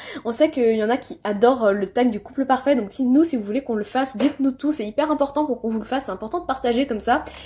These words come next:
Et donc maintenant, je vais vous dire les chevaux qu'on a. Donc, on a, euh, tiré Kim, on a tiré au sort également End White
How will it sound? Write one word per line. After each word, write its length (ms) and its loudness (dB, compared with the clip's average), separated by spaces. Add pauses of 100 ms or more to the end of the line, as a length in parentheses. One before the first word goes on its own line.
(200)
Et 80 4
donc 280 0
maintenant, 280 2
je 120 2
vais 40 4
vous 140 2
dire 320 6
les 180 4
chevaux 220 2
qu'on 240 0
a. 160 4 (280)
Donc, 340 2
on 80 -2
a, 320 2
euh, 160 0
tiré 480 6 (580)
Kim, 220 4 (420)
on 160 6
a 80 8
tiré 340 4
au 60 6
sort 320 -2
également 460 -2 (280)
End 200 6
White 480 6